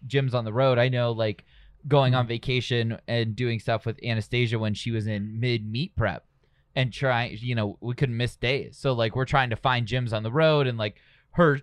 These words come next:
Speaker 1: coaches would be, like, making calls, like, "Hey, can my client come train here?" Like, that kind of stuff. And, like, even just when you are doing powerlifting or something
Speaker 2: Mm-hmm.
Speaker 1: specific, like, uh, Olympic lifting,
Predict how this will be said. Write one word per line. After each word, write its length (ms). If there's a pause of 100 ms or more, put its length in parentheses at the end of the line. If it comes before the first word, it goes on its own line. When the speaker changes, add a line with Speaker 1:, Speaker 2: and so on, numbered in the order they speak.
(140)
Speaker 1:
coaches 460
would 120
be, 100
like, 180
making 320
calls, 320
like, 120
"Hey, 180
can 140
my 100
client 320
come 160
train 320
here?" 280
Like, 340 (680)
that 200
kind 180
of 60
stuff. 320 (360)
And, 140
like, 300
even 300
just 300
when 160
you 120
are 140
doing 240
powerlifting 580
or 100
something 320
Speaker 2:
Mm-hmm. 60
Speaker 1:
specific, 720
like, 320
uh, 300
Olympic 360
lifting, 440